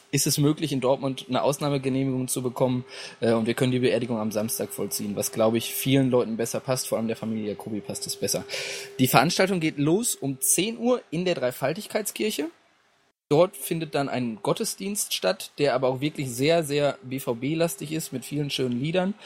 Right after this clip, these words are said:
Äh, ich glaub, wir können da alle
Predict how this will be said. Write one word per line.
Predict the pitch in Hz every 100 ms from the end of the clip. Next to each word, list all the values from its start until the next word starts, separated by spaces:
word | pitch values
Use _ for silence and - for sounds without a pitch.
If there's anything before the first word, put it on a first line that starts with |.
| - -
Äh, | 127 123 123
ich | 120
glaub, | 127 123
wir | 123 120 117 -
können | 139 139 131 131 127 123
da | 120
alle | - 135 131